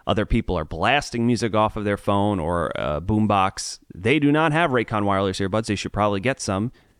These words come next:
Uh, but, you know, it doesn't matter for me. I see the light and I have the noise isolation mode to keep me, their music out of my head and only m-, whatever I'm listening to in my ears.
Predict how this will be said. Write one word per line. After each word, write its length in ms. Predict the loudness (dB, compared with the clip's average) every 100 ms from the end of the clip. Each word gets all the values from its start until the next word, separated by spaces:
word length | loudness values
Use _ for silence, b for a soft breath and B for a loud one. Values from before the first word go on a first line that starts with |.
| b -6
Uh, 340 | -2 -2 -2
but, 260 | -2 -4 0
you 100 | 0
know, 60 |
it 80 | 0
doesn't 220 | 0 0
matter 200 | 2 0
for 140 | 0 0
me. 300 | 0 -2 -4
I 180 | -2 -2
see 240 | 0 -2
the 120 | 0
light 240 | 2 2 -2
and 120 | -4
I 140 | -4 -2
have 320 | -2 -2 -4 -8
the 340 | -6 -4 -2
noise 280 | 0 0 0
isolation 460 | -2 -2 -2 0
mode 240 | 2 2 0
to 100 | -8
keep 240 | -8 -6
me, 320 | -2 -2 -4 B B B -2
their 200 | 2 4
music 300 | 4 2 2
out 180 | 0 2
of 60 |
my 160 | 0 0
head 220 | 0 0
and 120 | 0
only 240 | -2 -2 -4
m-, 180 | -6 -4
whatever 320 | -2 0 0
I'm 160 | 0 -2
listening 260 | -4 -8
to 200 | -8 -8
in 160 | -6 -6
my 160 | -6 -6
ears. 380 | -8 -12 -14